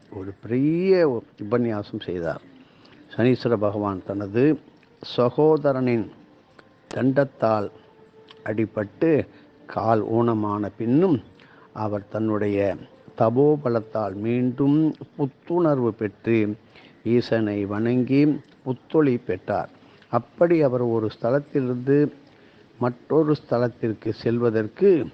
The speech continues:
அதிகமான நேரம் எடுத்துக்கொள்வதால் கிரகங்களிலே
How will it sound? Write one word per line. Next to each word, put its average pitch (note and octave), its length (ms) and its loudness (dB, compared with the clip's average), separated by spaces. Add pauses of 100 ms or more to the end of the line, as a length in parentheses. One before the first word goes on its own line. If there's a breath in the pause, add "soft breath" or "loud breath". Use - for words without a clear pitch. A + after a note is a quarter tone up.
(400)
அதிகமான B2+ 720 0 (720 loud breath)
நேரம் B2 420 2
எடுத்துக்கொள்வதால் A2+ 1000 -2 (640 loud breath)
கிரகங்களிலே B2 760 2